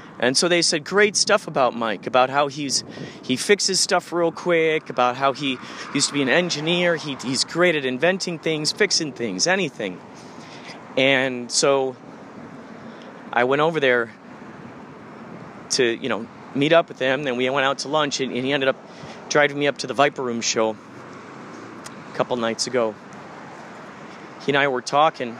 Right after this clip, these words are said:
he was telling me that his friend, for, for two full weeks, she has a huge ozonator device. For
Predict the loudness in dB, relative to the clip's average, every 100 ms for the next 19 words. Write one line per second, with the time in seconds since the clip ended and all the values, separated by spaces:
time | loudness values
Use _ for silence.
0 | -14 -14 -14 -14 -14 -14 -12 -12 -12 0
1 | 0 4 2 4 2 4 0 0 2 4
2 | 2 0 -6 -12 -18 -16 -18 -18 -18 -16
3 | -16 -16 -16 -16 -16 -8 0 0 -2 -2
4 | -2 0 -2 -2 -4 4 4 4 0 -4
5 | 0 0 0 -2 -2 -2 -4 -2 0 0
6 | -4 2 2 2 0 -2 -2 -4 -4 -2
7 | 0 0 -2 _ -20 -20 -20 -20 -8